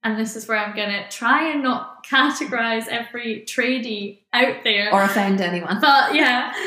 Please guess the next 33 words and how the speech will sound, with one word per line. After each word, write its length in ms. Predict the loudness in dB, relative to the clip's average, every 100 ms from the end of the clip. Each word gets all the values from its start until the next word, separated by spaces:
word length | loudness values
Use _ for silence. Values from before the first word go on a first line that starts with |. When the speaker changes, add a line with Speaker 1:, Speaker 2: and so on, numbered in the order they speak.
| -6 0
Speaker 1:
um, 580 | 4 4 2 2 0 -2 -6 0
but 400 | 4 4 4 -2 -8 -6
there's 300 | 0 0 0
something 460 | 0 0 0 -2 -2
about 460 | 0 2 2 0 0
Moray 560 | 0 0 -2 -4 -6 -2
and 340 | 0 0 -2
the 120 | -4
amount 240 | -2 -2 -2
of 80 | 0
tradesmen 560 | 4 4 4 2 4
that 140 | 4 2
we 160 | 0
have, 360 | 2 2 0 -4
and 140 | -6 -2
all 160 | 0
these 260 | 4 4 2
men 460 | 0 2 0 -2 -8 -4
that 340 | -2 -2 -6
think 320 | -6 -6 -8 -10
that 160 | -10
they 140 | -8 -6
do 180 | -4 -2
men's 460 | -2 -2 -6 -8
work, 320 | -8 -8 -10 _ -8
and 440 | 0 2 4 2 -4
Speaker 2:
Mm. 80 | -10 -20 _ _ _ 0
Speaker 1:
I'm 500 | 2 2 0 -4 -8
a 420 | -6 -4 -4 -2
joiner, 420 | 0 2 0 0 -4
and 160 | -4
I'm 160 | -6 -6
out 380 | -8 -8 -12 -14